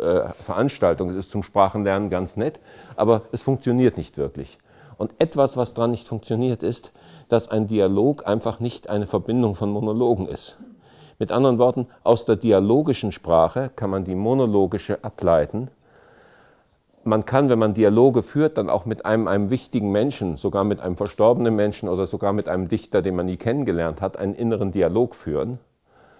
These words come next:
Aber man lernt den Dialog nicht über die Monologe. Also das heißt, das grundlegende Sprachliche ist dialogisch. Und beim Lernen haben wir aber noch sehr stark, man könnte sagen, die Mono-Auffassung.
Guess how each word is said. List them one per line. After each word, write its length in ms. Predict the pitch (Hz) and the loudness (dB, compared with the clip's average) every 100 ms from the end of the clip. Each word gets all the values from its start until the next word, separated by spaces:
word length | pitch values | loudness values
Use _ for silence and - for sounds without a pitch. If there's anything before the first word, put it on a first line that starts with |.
| _ _ - | _ _ -4
Aber 180 | 107 104 | 0 2
man 240 | 104 110 - | 2 0 0
lernt 420 | 101 107 135 139 | 2 4 4 2
den 160 | 120 95 | -2 0
Dialog 540 | 104 90 90 110 110 | 0 0 2 0 0
nicht 280 | 104 101 - | -6 -6 -6
über 160 | 107 87 | -6 -4
die 120 | 90 | -4
Monologe. 680 | 98 104 82 73 64 - - _ - | -2 0 0 -4 -6 -12 -20 _ -18
Also 160 | 78 | -10
das 140 | 85 82 | -8 -2
heißt, 180 | 95 101 | -2 -2
das 160 | 90 | -6
grundlegende 680 | 95 113 127 113 120 120 110 | 0 0 2 0 0 0 -4
Sprachliche 580 | 104 - 92 92 104 92 | -6 2 2 2 -4 -6
ist 240 | 85 - | -8 -6
dialogisch. 720 | 98 92 78 69 62 65 - - _ _ _ - - - - - | 0 2 2 -4 -8 -14 -16 -20 _ _ _ -20 -20 -20 -20 -10
Und 120 | 107 | -2
beim 220 | 101 110 104 | 4 6 6
Lernen 560 | 104 120 147 98 85 | 4 4 4 2 0
haben 180 | 92 104 | 0 0
wir 140 | 107 | 0
aber 140 | 73 107 | 0 0
noch 160 | 104 | -4
sehr 260 | - 113 113 | -4 -2 -2
stark, 560 | - - 78 92 123 - - - - | -2 -2 0 0 -2 -16 -20 -14 -4
man 160 | 98 | -4
könnte 260 | 113 107 104 | -2 -4 -2
sagen, 380 | 104 92 110 101 | 0 0 0 -2
die 100 | 101 | 0
Mono-Auffassung. 1080 | 98 104 107 85 71 80 80 69 76 67 | 4 4 4 2 0 -2 -8 -10 -12 -16